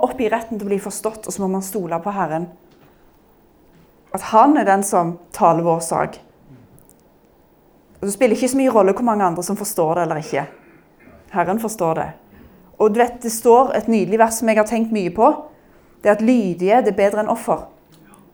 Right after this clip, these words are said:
Herren, han verdsetter lydighet. Vi kan synge så mange sanger vi vil. Vi kan be så mange fine bønner vi vil. «Jesus, her er jeg, send meg.» Men hvis det bare blir ord,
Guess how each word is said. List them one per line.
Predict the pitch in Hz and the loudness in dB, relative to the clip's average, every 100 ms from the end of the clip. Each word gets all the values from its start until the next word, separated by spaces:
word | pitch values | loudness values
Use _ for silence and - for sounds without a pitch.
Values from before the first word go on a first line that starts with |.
| _ _ _ _ - | _ _ _ _ -2
Herren, | 226 202 214 | 2 4 2
han | 240 226 226 | 0 -2 2
verdsetter | 226 175 - 202 202 | 2 0 -4 -6 -6
lydighet. | 226 190 - 247 202 - _ _ _ - | -6 -6 -4 -4 -4 -12 _ _ _ -16
Vi | - 214 | -4 -2
kan | |
synge | 233 254 202 | -2 -2 -4
så | 196 | 0
mange | 247 240 | 0 0
sanger | 240 247 175 190 | -2 -4 -2 -2
vi | 220 | 2
vil. | 254 262 - - _ _ - - _ _ _ _ _ | 2 2 -6 -20 _ _ -20 -20 _ _ _ _ _
Vi | - 220 | -4 0
kan | 233 | 4
be | 233 240 | 6 4
så | 240 | 4
mange | 233 208 | 0 0
fine | 214 226 190 208 | -2 -2 0 4
bønner | 226 180 180 | 4 4 -2
vi | 214 | 0
vil. | 214 226 233 - | 2 2 2 -2
«Jesus, | - 226 240 233 | 0 0 0 -2
her | 240 226 | 2 4
er | 233 | 6
jeg, | 208 220 | 4 2
send | 226 208 202 | 2 0 2
meg.» | 202 226 208 - _ _ _ _ _ _ _ _ _ _ _ _ _ _ _ _ _ _ _ | 2 2 0 -8 _ _ _ _ _ _ _ _ _ _ _ _ _ _ _ _ _ _ _
Men | 220 226 | 0 4
hvis | 240 240 | 2 2
det | 247 | 2
bare | 254 196 180 | 6 6 4
blir | 226 240 | 2 2
ord, | 240 269 277 - | 2 2 2 -4